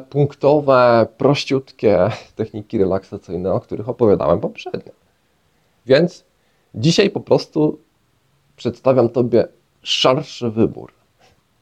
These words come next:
do posmakowania i poeksperymentowania. Dla ciekawości powiem jeszcze,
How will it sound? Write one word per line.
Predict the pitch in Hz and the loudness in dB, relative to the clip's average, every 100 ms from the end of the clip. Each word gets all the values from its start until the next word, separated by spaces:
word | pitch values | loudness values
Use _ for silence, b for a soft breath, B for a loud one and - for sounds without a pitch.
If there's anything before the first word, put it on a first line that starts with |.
| _ _ _ _ | _ _ _ _
do | - 110 | -2 0
posmakowania | - - 101 - - 107 95 69 | 0 -2 -2 -2 -4 0 0 0
i | 60 | -4
poeksperymentowania. | - 95 101 - - 95 78 - - 71 73 _ _ _ _ _ _ _ | 0 0 0 -6 -6 -4 -6 -10 -14 -14 -14 _ _ _ _ _ _ _
Dla | - 131 | -2 -2
ciekawości | - 151 156 220 - | 0 2 2 0 -4
powiem | - 160 156 | -8 -6 -2
jeszcze, | - - - 139 135 | -2 -2 0 2 2